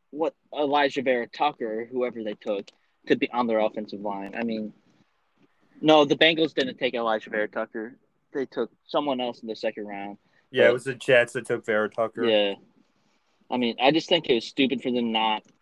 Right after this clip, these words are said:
Speaker 1: take Penei Sewell or, or Rashawn Slater, uh,
Speaker 2: Yeah, I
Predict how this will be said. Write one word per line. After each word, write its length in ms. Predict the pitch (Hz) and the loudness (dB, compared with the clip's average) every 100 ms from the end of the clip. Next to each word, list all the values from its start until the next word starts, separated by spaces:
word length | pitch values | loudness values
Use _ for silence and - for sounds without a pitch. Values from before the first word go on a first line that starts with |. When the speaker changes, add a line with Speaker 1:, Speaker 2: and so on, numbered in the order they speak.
| _ _ | _ _
Speaker 1:
take 160 | 95 87 _ _ _ _ | -20 -20 _ _ _ _
Penei 280 | - 107 92 | -10 -8 -8
Sewell 460 | - 104 98 98 - - | -8 -4 -4 -4 -8 2
or, 380 | 185 214 185 143 - | 6 8 6 2 2
or 260 | 175 226 214 | 6 8 6
Rashawn 460 | 165 - 160 143 | 2 -2 -4 -6
Slater, 440 | - 139 120 95 92 _ _ _ _ _ - | -8 -6 -6 -6 -14 _ _ _ _ _ -6
uh, 60 | |
Speaker 2:
Yeah, 200 | 110 104 - | -4 -4 0
I 200 | 160 | -2